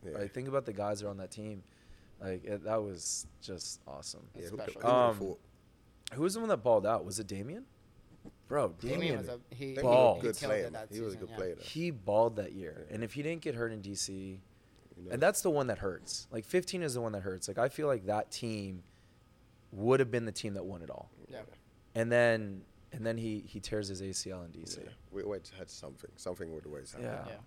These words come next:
Speaker 2: But, and, but what's the phrase that you and I hate?
Speaker 1: What?
Speaker 2: Say it. Remember,
Speaker 1: What did
Speaker 2: up
Speaker 1: we
Speaker 2: until
Speaker 1: just
Speaker 2: we
Speaker 1: say?
Speaker 2: started winning these Shields, it's three words that people would say all the time. You guys don't even see. We, we vanquished it.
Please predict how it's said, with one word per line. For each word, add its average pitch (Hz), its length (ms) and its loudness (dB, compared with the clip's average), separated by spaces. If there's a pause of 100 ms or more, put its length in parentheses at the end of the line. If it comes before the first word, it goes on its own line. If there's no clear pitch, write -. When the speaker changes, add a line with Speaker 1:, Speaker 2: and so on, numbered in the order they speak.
(340)
Speaker 2:
But, 131 140 4
and, 117 220 -4 (560)
but 104 140 2
what's 117 200 4
the 113 80 2
phrase 101 320 2
that 98 60 0
you 92 120 -2
and 90 80 -4
I 87 60 -6
hate? 90 300 -10 (360)
Speaker 1:
What? - 220 -14 (140)
Speaker 2:
Say - 180 -4
it. - 140 -8 (680)
Remember, 139 520 4
Speaker 1:
What - 80 -12
did 113 80 4
Speaker 2:
up 123 60 4
Speaker 1:
we 139 80 0
Speaker 2:
until - 20 0
Speaker 1:
just 143 160 0
Speaker 2:
we 147 60 4
Speaker 1:
say? - 40 0
Speaker 2:
started 127 220 6
winning 110 260 0
these 107 140 -4
Shields, 107 460 -2 (840)
it's - 100 -8
three 135 180 4
words 104 560 0
that 101 120 -6
people 120 160 4
would 117 120 4
say 104 180 4
all 98 200 2
the 95 60 -2
time. 67 300 -10 (1700)
You 113 100 -2
guys 123 120 2
don't 113 100 -4
even 104 140 -6
see. 180 240 2
We, 143 360 2
we 123 140 2
vanquished 117 540 2
it. - 120 -6